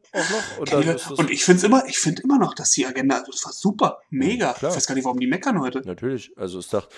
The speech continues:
Speaker 1: wär ja auch, warum, ich meine, du kannst doch auch einen Podcast einfach, weiß ich nicht, vielleicht mal Zweiter Weltkrieg nennen oder so. Oder Holocaust oder sowas.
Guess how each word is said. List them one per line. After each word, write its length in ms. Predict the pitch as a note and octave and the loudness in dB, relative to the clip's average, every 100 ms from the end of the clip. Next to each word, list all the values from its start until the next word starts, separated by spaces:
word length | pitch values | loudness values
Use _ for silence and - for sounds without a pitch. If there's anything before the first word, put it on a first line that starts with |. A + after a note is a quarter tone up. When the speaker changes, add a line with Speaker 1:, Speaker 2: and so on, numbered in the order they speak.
| - - | -20 -14
Speaker 1:
wär 160 | G#2 G#2 | -4 0
ja 140 | G#2+ A2+ | 2 0
auch, 180 | G#2+ - | -2 -4
warum, 260 | F#2+ G2+ - - | -4 -4 -10 -20
ich 160 | A2+ - | -14 -8
meine, 160 | G2 | -6
du 20 | G2+ | -6
kannst 200 | A#2 - | -10 -10
doch 140 | G#2 | -10
auch 140 | G2 - | -12 -10
einen 200 | G#2 G2+ | -10 -10
Podcast 460 | B2 - G#2+ G2 - | -12 -8 -6 -6 -6
einfach, 380 | F#2+ G2+ - | -6 -6 -6
weiß 180 | F#2 G#2 | -6 -6
ich 120 | B2+ | -6
nicht, 200 | A2+ F#2+ | -6 -8
vielleicht 320 | - F#2 F2+ - | -6 -6 -4 -4
mal 380 | F#2 F2+ F2+ _ _ _ - | -2 -2 -4 _ _ _ -10
Zweiter 340 | - F2+ F2 | -2 0 0
Weltkrieg 380 | F#2 - A#2+ G#2+ | -2 -2 -8 -6
nennen 200 | F2 E2 _ _ - | -8 -8 _ _ -4
oder 240 | F#2+ F2+ | -2 -2
so. 180 | E2+ F2 _ - - - - | -4 -10 _ -20 -20 -16 -8
Oder 120 | F#2+ F#2+ | -2 0
Holocaust 640 | A2 A#2+ - E2 - - - | 0 -2 -2 -8 -10 -16 -10
oder 140 | D#2 F2 | -6 -4
sowas. 340 | E2+ E2+ | -6 -10